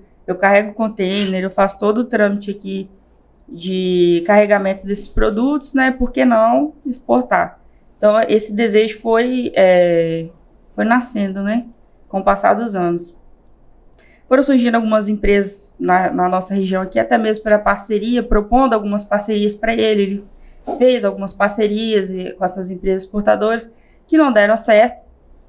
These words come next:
E o tempo foi passando. E nisso, quando chegou a, a minha vez de escolher uma faculdade, na verdade, eu escolhi a agronomia. Por, é,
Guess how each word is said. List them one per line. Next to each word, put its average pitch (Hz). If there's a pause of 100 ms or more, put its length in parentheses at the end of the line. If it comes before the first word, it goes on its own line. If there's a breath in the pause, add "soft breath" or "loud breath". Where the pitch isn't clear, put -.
(600)
E 294
o 381
tempo 302
foi 302
passando. 302
E 208
nisso, 226
quando 294
chegou 226
a, 175 (300)
a 180
minha 247
vez 202
de 202
escolher 190
uma 180
faculdade, 208 (560)
na 208
verdade, 233
eu 254
escolhi 254
a 277
agronomia. 262 (960)
Por, 349 (100)
é, 175